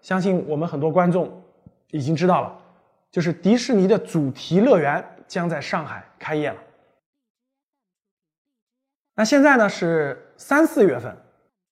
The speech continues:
迪士尼的门票呢已经开始预售了。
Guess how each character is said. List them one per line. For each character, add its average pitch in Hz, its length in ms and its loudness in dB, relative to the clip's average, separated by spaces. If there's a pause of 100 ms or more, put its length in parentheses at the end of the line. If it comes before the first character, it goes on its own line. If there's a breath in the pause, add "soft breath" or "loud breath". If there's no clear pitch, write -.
(720)
迪 208 100 0
士 240 140 2
尼 233 100 6
的 240 80 4
门 185 200 2
票 226 260 4
呢 160 140 -2
已 147 100 -6
经 165 140 0
开 196 160 -2
始 143 280 -8 (380)
预 220 140 6
售 160 180 2
了。 - 80 -6